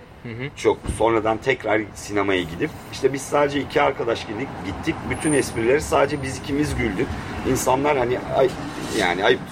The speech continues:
Speaker 2: söylemesi, "Mal mal baktı o karelere, o sahnelere." dediler. Yani, çünkü aslında göndermeler, hani, biz alıştığımızdan bize çok şey geliyor belki. Hani, bu kültürün içinde çok olduğumuz
Speaker 1: Aynen, aynen.
Speaker 2: için ama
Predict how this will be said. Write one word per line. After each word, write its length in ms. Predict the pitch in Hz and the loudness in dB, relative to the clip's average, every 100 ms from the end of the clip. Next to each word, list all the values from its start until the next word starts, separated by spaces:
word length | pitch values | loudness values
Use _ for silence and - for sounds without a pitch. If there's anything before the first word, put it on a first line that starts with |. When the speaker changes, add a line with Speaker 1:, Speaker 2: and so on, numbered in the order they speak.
| - | -2
Speaker 2:
söylemesi, 280 | 101 127 | 0 0
"Mal 240 | 143 123 135 | 4 6 6
mal 240 | 135 135 | 6 6
baktı 280 | 120 - 151 | 4 4 4
o 100 | 143 | 4
karelere, 480 | - 95 85 82 90 | 4 2 2 2 2
o 80 | 90 | 0
sahnelere." 640 | - 101 101 92 90 87 - - - - - | 2 0 0 -2 0 0 -4 -12 -12 -12 0
dediler. 400 | 101 82 80 76 - | 0 0 -2 -2 -4
Yani, 140 | 90 98 | -6 -4
çünkü 320 | 147 175 190 - - - - - - | -2 2 2 2 -6 -18 -18 -4 0
aslında 360 | 104 - 175 | 0 0 0
göndermeler, 800 | 135 117 120 139 156 165 170 180 - | 2 4 4 4 2 2 0 0 -2
hani, 260 | - 110 107 | -4 -2 -2
biz 260 | 123 135 - - - - - - - | -6 -10 -12 -16 -16 -14 -14 -14 -2
alıştığımızdan 840 | 107 123 - 147 139 147 156 151 | 0 0 -2 0 0 2 0 0
bize 160 | 139 151 | -2 -4
çok 260 | - 160 | 0 -2
şey 200 | - 143 147 | 2 2 4
geliyor 300 | 117 90 82 | 2 2 0
belki. 380 | 82 82 - 117 | 0 -2 -2 -2
Hani, 140 | 101 87 | 0 -2
bu 200 | 104 104 | -4 -4
kültürün 380 | 107 101 113 110 | -6 -4 -4 -2
içinde 340 | 107 - 107 104 - - - - | -4 0 2 0 -6 -14 -14 -2
çok 240 | 143 - | 0 2
olduğumuz 220 | 113 110 | 4 4
Speaker 1:
Aynen, 200 | 127 120 | 4 2
aynen. 160 | 117 110 | 0 -2
Speaker 2:
için 160 | 98 180 | 2 2
ama 220 | 151 | 2